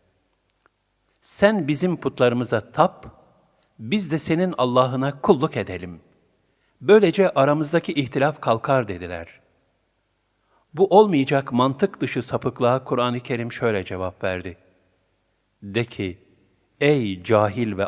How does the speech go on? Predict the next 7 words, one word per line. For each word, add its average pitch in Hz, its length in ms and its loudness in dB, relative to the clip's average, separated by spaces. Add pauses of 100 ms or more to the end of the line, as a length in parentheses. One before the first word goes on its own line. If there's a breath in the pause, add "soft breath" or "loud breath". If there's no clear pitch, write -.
ahmak 113 580 -4
kafirler! 87 880 -8 (1120)
Ben 123 340 2
sizin 156 440 -4
tapmakta 131 560 -2
olduğunuza 107 560 -4
tapmam. 92 580 -8